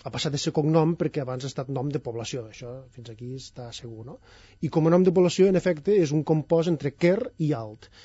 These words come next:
I Quer, que és una paraula que avui en dia ja no existeix, és una paraula antiga, en l'època medieval encara s'utilitzava, sembla ser, i en tot cas d'origen preromà, que significaria pedra. Sí, sí, que era el significat de Queral,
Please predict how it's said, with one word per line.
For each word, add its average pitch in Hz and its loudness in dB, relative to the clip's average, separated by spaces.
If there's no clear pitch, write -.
I 156 -2
Quer, 220 4
que - -14
és - -14
una 120 -10
paraula 127 -2
que 135 -6
avui 139 0
en 135 0
dia 135 0
ja 139 -2
no 139 -2
existeix, 151 0
és 165 -4
una 139 -4
paraula 135 -4
antiga, 151 0
en 143 -12
l'època 123 -8
medieval 127 -6
encara 135 -6
s'utilitzava, 139 -4
sembla 139 -2
ser, 160 0
i 160 2
en 147 0
tot 123 -10
cas 127 -10
d'origen 135 -6
preromà, 147 -4
que 160 -2
significaria 156 0
pedra. 107 -12
Sí, - -8
sí, 117 -10
que - -4
era 156 -6
el 151 -2
significat 147 0
de 143 -2
Queral, 156 0